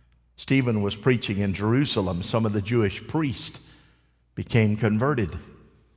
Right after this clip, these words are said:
Stephen was not a preacher. He was a layperson.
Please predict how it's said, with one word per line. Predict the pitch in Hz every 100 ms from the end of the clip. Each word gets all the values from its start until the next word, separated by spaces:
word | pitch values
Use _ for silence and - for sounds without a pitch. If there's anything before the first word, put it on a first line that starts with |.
| _ _ _ _ _
Stephen | - 123 143 139
was | 113 107
not | 110 101
a |
preacher. | 98 131 110 - 170 143 127 147 - - - -
He | 127
was | 127
a | 107
layperson. | 101 123 156 - 104 85 156 170